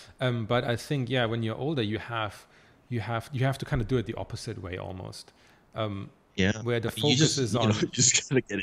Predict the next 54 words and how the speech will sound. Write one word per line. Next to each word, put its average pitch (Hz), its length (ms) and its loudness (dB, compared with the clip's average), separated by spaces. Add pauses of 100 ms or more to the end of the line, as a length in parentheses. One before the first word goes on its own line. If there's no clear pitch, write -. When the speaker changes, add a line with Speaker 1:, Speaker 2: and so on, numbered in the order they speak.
Speaker 2:
in. 120 180 -4 (340)
Speaker 1:
You 160 120 8
have 147 300 0
to, 123 160 0
you 117 100 2
have 127 120 -2
to 131 80 -4
get 117 180 0
your, 107 280 -2
your 107 120 -4
foot 113 200 -8
in 98 80 -8
the 95 80 -8
door. 104 260 -4
You 90 80 -4
have 92 180 -8
to 104 80 -10
be 98 140 -6
employable. 113 720 -4 (640)
Um, 101 320 -6 (220)
and 113 140 -8
that's - 500 -8
Speaker 2:
Yeah, 127 120 2 (100)
and 110 120 6
that 123 200 6
means 127 380 0 (180)
doing 127 440 4
sort 117 240 4
of 101 140 4
more 117 240 8
of 101 140 6
the 101 80 6
mundane 95 800 6
jobs, 95 640 2
Speaker 1:
Yeah. 123 160 4
Speaker 2:
you 98 80 6
know, 82 180 6
because - 400 4
I 104 180 2
think - 200 -6 (160)
a 98 60 4
lot 107 200 4
of 110 80 0
people, 110 300 -4
they 101 100 2
just 107 220 0
wanna 107 180 4
automatically 92 600 2
go 92 220 4
to 95 120 0
the 82 140 0
glitz 95 320 2
and 85 160 4
glamour, 95 600 2